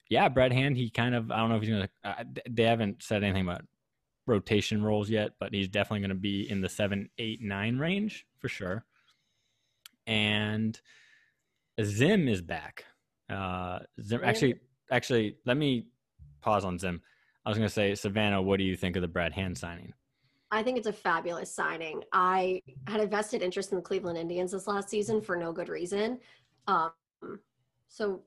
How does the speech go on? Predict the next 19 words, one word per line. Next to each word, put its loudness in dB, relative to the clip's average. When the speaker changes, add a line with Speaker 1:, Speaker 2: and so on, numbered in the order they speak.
Speaker 2:
I'm -4
glad 2
we 4
got 4
him. 0
He, -6
we 0
needed 2
a 2
lefty 2
in 4
the 2
bullpen. -4
Sean 2
Doolittle 2
was -2
just -2
losing 4
velocity -2